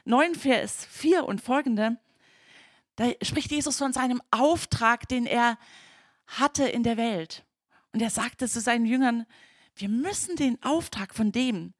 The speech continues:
der mich gesandt hat, ausführen, solange es noch Tag ist. Es kommt die Nacht, wo niemand mehr wirken kann. Doch solange ich noch in der Welt bin, da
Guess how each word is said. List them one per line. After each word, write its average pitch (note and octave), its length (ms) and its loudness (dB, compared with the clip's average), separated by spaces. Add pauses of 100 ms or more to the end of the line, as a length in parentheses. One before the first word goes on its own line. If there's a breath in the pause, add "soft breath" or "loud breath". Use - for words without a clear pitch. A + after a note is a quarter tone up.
(200)
der G#3+ 80 -4
mich A3 180 -4
gesandt A3 380 -4
hat, - 180 -10
ausführen, - 480 0 (680 loud breath)
solange A3+ 440 0
es - 140 -6
noch D#3+ 220 -8
Tag - 360 -4
ist. - 300 -14 (440 soft breath)
Es - 180 -2
kommt D#4+ 240 2
die C#4 80 6
Nacht, C4 360 0
wo B3 80 0
niemand E4 360 -2
mehr D4 200 0
wirken C#4 300 -4
kann. - 240 -12 (800 soft breath)
Doch - 160 0
solange C#4 640 -2
ich C4+ 160 -4
noch A#3+ 160 0
in A3 100 -8
der G3 120 -4
Welt G#3 260 -6
bin, A#3 380 -4 (500)
da - 80 -10